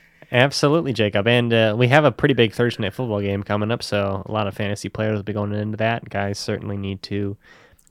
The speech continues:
get ready for that big game. So let's kick it off. At number twelve, we have a new member of, uh, the worst spot on power rankings this week. It is Aiden.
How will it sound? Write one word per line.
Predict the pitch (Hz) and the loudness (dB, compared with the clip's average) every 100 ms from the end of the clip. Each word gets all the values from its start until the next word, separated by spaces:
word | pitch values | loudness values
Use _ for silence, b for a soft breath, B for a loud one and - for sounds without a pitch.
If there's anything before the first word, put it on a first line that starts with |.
| - | 0
get | 151 | 4
ready | 135 139 | 6 6
for | 131 120 | 4 4
that | 120 107 | 4 4
big | 110 98 | 0 2
game. | 104 95 95 | 0 0 -4
So | - | 0
let's | 127 123 - - | 0 0 -8 -6
kick | - 139 | -2 2
it | 120 | 4
off. | 113 110 98 - _ | 4 2 0 -6 _
At | 127 139 - | 2 2 2
number | 139 156 160 | 0 2 0
twelve, | - 160 185 139 - _ _ b b b | 2 4 6 4 0 _ _ b b b
we | - 123 | -2 0
have | 120 135 131 123 | 4 4 4 4
a | 123 | 2
new | 120 135 156 | 4 4 6
member | 156 160 120 92 92 - | 4 4 2 0 -4 -6
of, | 110 107 107 | 2 4 4
uh, | 107 107 104 104 - | 4 4 2 0 -2
the | |
worst | 104 101 120 120 | -2 2 2 2
spot | - - 117 113 110 _ _ - | -2 0 2 2 -2 _ _ -6
on | 110 104 104 | -2 -2 -2
power | - 117 113 | 0 0 0
rankings | 107 - 110 | -2 -4 -2
this | 117 117 - | -2 -2 0
week. | 113 110 - b b b _ | 0 0 -6 b b b _
It | 117 120 - - | 2 2 2 0
is | 117 117 117 - - _ | 2 2 0 -6 -18 _
Aiden. | - 98 98 90 85 | -8 -6 -4 -6 -10